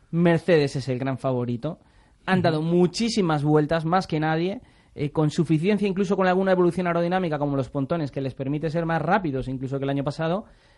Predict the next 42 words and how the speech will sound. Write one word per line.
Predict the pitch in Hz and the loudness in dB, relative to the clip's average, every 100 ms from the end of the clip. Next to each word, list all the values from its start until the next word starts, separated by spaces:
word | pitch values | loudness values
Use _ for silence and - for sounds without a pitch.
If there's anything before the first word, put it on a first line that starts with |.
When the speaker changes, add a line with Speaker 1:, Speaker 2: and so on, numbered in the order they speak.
| _ | _
Speaker 1:
Ferrari | - 190 180 233 190 147 | -2 2 4 4 4 2
va | 165 | 0
a | |
estar | 170 175 | 2 0
cerca. | 170 165 160 208 - - _ - - | 2 0 0 -2 -4 -20 _ -8 0
Ojo | 233 175 147 | 2 2 2
con | 143 | 2
Red | 165 156 | 0 0
Bull. | 135 185 269 _ _ _ - | -2 -4 -6 _ _ _ -4
Ojo | 185 214 | -2 0
con | 208 | 0
Red | 202 180 | 2 0
Speaker 2:
Ujú. | |
Speaker 1:
Bull, | 190 190 | 0 2
que | 190 185 - - | 0 0 -14 -10
Mercedes | 175 170 165 - 226 | 0 2 4 4 4
incluso | 214 202 202 | 0 -2 -2
ningunea | 190 180 175 180 | -2 -2 0 -2
a | |
Ferrari | 170 160 170 | 0 0 0
diciendo | 156 151 170 160 | 0 -2 -2 -2
que | |
su | 151 | -2
rival | 151 151 160 | -2 0 0
este | 160 165 | 0 0
año | 156 | 0
va | 156 | 0
a | |
ser | 147 147 | 0 0
Red | 139 | 0
Bull. | 139 185 208 - - | 0 -2 -4 -16 -2
Y | 196 | 6
luego | 226 226 | 6 6
tendremos | 190 180 180 170 - | 0 0 0 0 -2
en | 180 175 | -2 -2
esa, | 175 190 135 - - | 0 -2 -2 -8 -16
mm, | 165 165 151 | -8 -6 -2
fase | 185 170 185 | -2 -2 -4
que | 151 160 | -2 -2
hay | 170 | 0
de | |
equipos, | 160 180 156 156 | 0 -2 0 -2